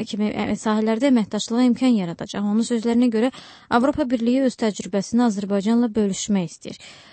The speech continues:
Avropa Birliyi fəaliyyət planı ilə bağlı Azərbaycanla danışıqları keçən il başlayıb.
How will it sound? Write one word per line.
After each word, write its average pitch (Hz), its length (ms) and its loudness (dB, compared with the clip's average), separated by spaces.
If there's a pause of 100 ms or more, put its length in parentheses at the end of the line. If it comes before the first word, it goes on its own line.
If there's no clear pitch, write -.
(160)
Avropa 320 320 2
Birliyi 262 320 0
fəaliyyət 214 320 2
planı 208 320 2
ilə 190 160 2
bağlı 202 320 0
Azərbaycanla 196 640 0
danışıqları 202 540 -4 (100)
keçən 208 320 2
il 160 80 -4
başlayıb. - 400 -10